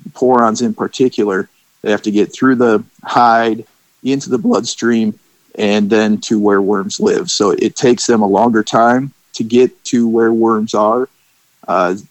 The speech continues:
there's always issues with, with pouring on cattle, you know, how much gets, actually gets on the animal, how much gets licked off, how much of it gets washed off.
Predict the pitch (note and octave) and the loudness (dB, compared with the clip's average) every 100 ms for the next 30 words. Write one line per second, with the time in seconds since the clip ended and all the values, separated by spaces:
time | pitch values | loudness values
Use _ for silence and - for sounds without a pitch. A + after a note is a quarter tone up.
0 | _ _ _ B2 A#2 G#2 G2 - A#2 G#2+ | _ _ _ -4 0 2 0 0 2 2
1 | G2 G#2+ A#2+ - A2+ A2+ - G#2 G#2 _ | 0 -2 -2 0 0 -2 0 0 0 _
2 | _ A#2 G2+ - _ - - B2 A#2 A2 | _ -2 -2 -6 _ -4 0 2 4 2
3 | G#2 G#2+ A2 G#2+ G#2+ G#2 G2+ G#2+ G#2+ G#2 | 0 -2 0 0 0 -4 -6 -2 0 -2
4 | - F#2+ - - - A2+ - G#2+ F#2+ - | -2 -6 -6 -12 -6 -6 -4 -4 -4 0
5 | A2 A2+ A2+ A2+ A2 A2 A2 G#2 G2+ - | 2 4 2 2 2 0 0 -2 -2 -4
6 | F#2 - G#2 G#2+ F#2+ A#2+ A2+ A2 G#2+ - | -8 -6 0 0 0 0 2 2 0 -8
7 | F2+ - E2+ - D#2+ G#2 G#2 A2+ A2 A2 | -8 -12 -12 -10 -10 -2 2 2 0 -2
8 | A2 A2 | 0 0